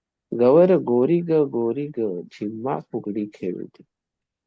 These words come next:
आणि हिरव्या रानात, रानात गवर माझी नाचू दे. ऋण झुण त्या पाखरा, जा रे माझ्या माहेरा, आली गौराई अंगणी, तिला लिंब लोण करा. हीच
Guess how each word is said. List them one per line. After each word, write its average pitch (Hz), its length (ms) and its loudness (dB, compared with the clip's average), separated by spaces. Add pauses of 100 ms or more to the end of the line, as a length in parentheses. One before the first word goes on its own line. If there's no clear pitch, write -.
आणि 113 240 -2
हिरव्या 123 520 2
रानात, 120 600 -6 (300)
रानात 107 500 -6 (200)
गवर 101 360 -6
माझी 107 420 -14
नाचू 104 460 -14
दे. - 140 -18 (1200)
ऋण 110 400 -4
झुण 117 340 0 (100)
त्या 110 140 0
पाखरा, 95 600 -10 (460)
जा - 220 -10 (120)
रे 139 180 -4
माझ्या 110 440 -4
माहेरा, 98 640 -6 (160)
आली 104 360 -8
गौराई 110 540 -4
अंगणी, 104 540 -6
तिला 101 400 -6
लिंब 95 460 -10
लोण 104 320 -4 (120)
करा. 92 180 -10 (1000)
हीच 180 200 2